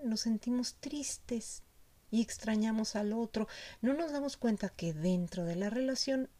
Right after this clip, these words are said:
no éramos felices y que ahora fuera de la relación tampoco somos felices. El elemento en común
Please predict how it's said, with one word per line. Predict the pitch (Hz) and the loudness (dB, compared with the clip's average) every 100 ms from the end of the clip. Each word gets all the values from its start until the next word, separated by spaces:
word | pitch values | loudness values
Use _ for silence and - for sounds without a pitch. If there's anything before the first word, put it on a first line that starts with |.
| - - | -20 -4
no | 165 175 202 | 0 4 4
éramos | 185 170 175 190 | 4 2 0 -2
felices | - 247 269 - 311 330 - - - - - | 0 2 2 0 -4 -6 -12 -20 -20 -18 -6
y | 208 | -4
que | - | 2
ahora | 220 233 220 | 4 4 2
fuera | - - 165 160 165 | -2 -6 -2 0 0
de | 170 | -2
la | 190 214 | -2 -2
relación | 233 247 254 269 285 320 - - | 0 0 -2 -4 -6 -10 -20 -6
tampoco | 180 175 - - - | -4 -2 -2 -2 -2
somos | - 180 180 190 - | -4 -2 -2 -4 -2
felices. | 240 247 269 - 262 - - - - - - | -2 -2 -4 -4 -4 -6 -10 -18 -20 -20 -4
El | 185 190 | 0 2
elemento | 180 175 202 226 233 | 2 2 2 2 2
en | 226 | 0
común | - 180 208 302 | 0 0 2 0